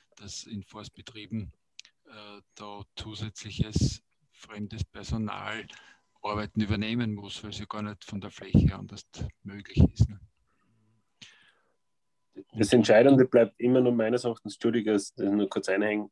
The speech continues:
Speaker 2: mit der Natur zu arbeiten. Und wenn man der, der Anfang von Waldumbau oder klimafitte Wälder fängt dort an, und das habe ich letztens schon ein paar Mal gesagt, dass man Licht auf den Boden bringt.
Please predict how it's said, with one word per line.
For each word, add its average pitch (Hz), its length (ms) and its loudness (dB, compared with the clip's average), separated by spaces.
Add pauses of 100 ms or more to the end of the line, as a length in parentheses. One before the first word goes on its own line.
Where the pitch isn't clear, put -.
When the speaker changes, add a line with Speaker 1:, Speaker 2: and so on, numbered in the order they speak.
(120)
Speaker 2:
mit 110 240 4
der 107 60 10
Natur 107 380 4
zu 107 200 2
arbeiten. 101 440 0 (460)
Und 95 180 -2
wenn 101 160 6
man 107 280 6 (960)
der, - 160 2 (160)
der - 160 -4
Anfang 107 580 6 (160)
von 101 300 -4
Waldumbau 104 840 2
oder 98 380 -2 (360)
klimafitte 117 640 0
Wälder 110 300 4
fängt 98 300 -2
dort 113 220 2
an, 110 300 2 (100)
und 101 100 -6
das 95 120 -6
habe 104 100 4
ich 101 80 4
letztens 101 340 0
schon 98 120 -2
ein - 20 -20
paar 101 140 2
Mal 107 140 0
gesagt, - 280 -4 (400)
dass 98 180 -2
man 98 120 2
Licht 107 320 0
auf 92 140 -2
den 98 160 -2
Boden 101 280 2
bringt. 85 240 -8